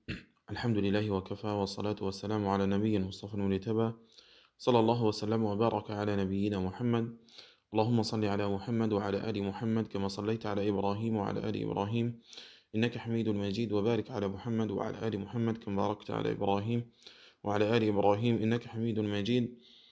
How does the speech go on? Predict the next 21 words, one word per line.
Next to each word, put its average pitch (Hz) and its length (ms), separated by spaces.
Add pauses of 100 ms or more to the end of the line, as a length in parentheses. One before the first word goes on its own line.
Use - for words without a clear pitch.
(320)
ثم 131 260
أما 113 340
بعد، 95 260 (120)
إن 107 80
شاء 120 220
الله 120 160
عز 113 240
وجل 107 280
بدنا 101 260
ناخذ 113 360
البريست 110 560
بارت 107 600
تو. 101 180 (1500)
Classification 120 840
of 110 120
the 107 100
breast - 380
cancer. 95 400 (800)
Non-invasive 123 840 (340)
و 120 100 (300)
invasive. 101 600